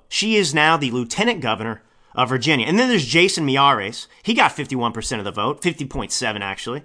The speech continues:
but fifty-one rounded up, okay? So he's the attorney general. So you got a Republican attorney general,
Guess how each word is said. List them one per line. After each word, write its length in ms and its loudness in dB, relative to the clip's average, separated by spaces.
but 100 -6
fifty-one 500 0
rounded 300 2
up, 240 2
okay? 340 -4
So 180 2
he's 300 2
the 180 0
attorney 320 0
general. 300 0
So 100 -2
you 60 -2
got 120 4
a 40 0
Republican 520 0
attorney 320 -6
general, 400 -4